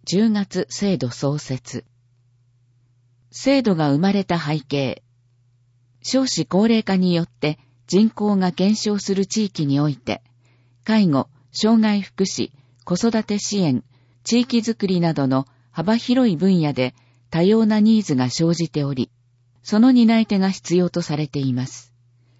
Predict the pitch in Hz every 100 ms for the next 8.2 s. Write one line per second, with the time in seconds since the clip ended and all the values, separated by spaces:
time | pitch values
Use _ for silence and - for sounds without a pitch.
0 | _ _ _ _ - 202 233 208 190 233
1 | 233 226 214 214 254 254 208 160 156 190
2 | 202 151 131 127 _ _ _ _ - 202
3 | 226 233 202 - 131 - 196 240 240 226
4 | - 220 180 151 127 110 120 - _ _
5 | _ _ _ _ _ _ _ _ _ _
6 | _ _ _ 208 233 254 247 226 214 214
7 | - 190 226 254 240 233 220 196 202 147
8 | 123